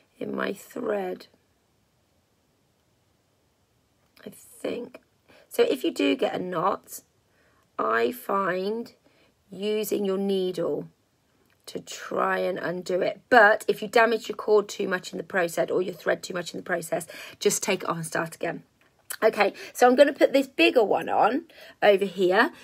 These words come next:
Let's put a nice little bright pink one at the end. And then I'm gonna go around the pink, back through that big one and back through the same hole that the thread's coming through.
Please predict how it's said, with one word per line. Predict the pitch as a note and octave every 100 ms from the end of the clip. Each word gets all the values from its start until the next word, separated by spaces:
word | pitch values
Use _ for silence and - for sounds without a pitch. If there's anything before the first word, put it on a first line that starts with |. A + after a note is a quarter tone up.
| -
Let's | A3 A3+
put | - -
a |
nice | G#3+ A3 B3 B3
little | - A#3 A3+ -
bright | G3+ G#3+ A3 - -
pink | - A3 - -
one | F3+ E3+ F#3+ - - -
at | - F3+
the | F#3
end. | F3 F3+ A3+ B3+ C#4 - - - _ _ -
And | F#3+ F#3
then | G3 F#3 F3+
I'm | F3+
gonna | F3+
go | F3+ F3+ F3+
around | B3+ D4+ D4 B3+
the | G3+
pink, | - G3+ G3+ - - - _
back | C4+ C4+ -
through | - A#3+ A#3 A3
that | G3+ - _ -
big | A3 G#3
one | G#3 G3+ G3 G3 G3 - -
and | F3+ -
back | C4 B3+
through | - G#3+ G#3
the | G3+
same | - - B3+ B3+ B3+ B3
hole | - G#3+ G#3 G#3+ A#3+
that | A3
the | -
thread's | F3 - A3 G#3+ -
coming | - F3+ -
through. | E3 - - F3+ F#3+